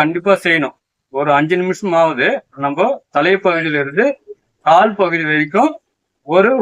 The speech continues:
உடலை தளர்விக்கக்கூடிய பயிற்சிகள் செய்துட்டு பிறகு நம்ம ஆசனா செய்வது என்பது நல்லது.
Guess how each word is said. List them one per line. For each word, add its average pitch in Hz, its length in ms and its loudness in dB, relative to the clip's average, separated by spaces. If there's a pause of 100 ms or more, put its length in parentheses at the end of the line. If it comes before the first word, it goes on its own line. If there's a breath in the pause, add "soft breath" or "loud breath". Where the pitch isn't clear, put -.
உடலை 208 260 2 (140)
தளர்விக்கக்கூடிய 196 760 2 (140)
பயிற்சிகள் 185 500 -2
செய்துட்டு 190 420 0 (380)
பிறகு 220 340 2
நம்ம 190 240 2 (280)
ஆசனா 208 300 0 (120)
செய்வது 170 380 -2
என்பது 160 260 -2 (720)
நல்லது. 160 440 2